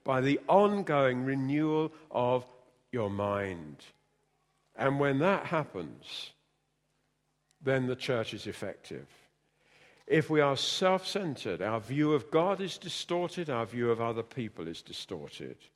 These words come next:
Right at the center of it then is, how do I think of me? How do you think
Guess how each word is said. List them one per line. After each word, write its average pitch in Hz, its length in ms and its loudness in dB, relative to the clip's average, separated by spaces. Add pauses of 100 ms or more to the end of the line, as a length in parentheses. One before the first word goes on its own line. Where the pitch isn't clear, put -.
(840)
Right 113 300 -2
at 139 80 -4
the 135 80 -4
center 110 380 -4
of 82 120 -4
it 71 140 -8
then 82 160 -8
is, 82 220 -10 (160)
how 107 440 -6 (280)
do 82 240 -10
I 95 320 -8 (120)
think 87 360 -12 (160)
of - 240 -14
me? 73 440 -12 (260)
How 98 280 -8
do 92 140 -14
you 90 440 -8 (120)
think 78 320 -14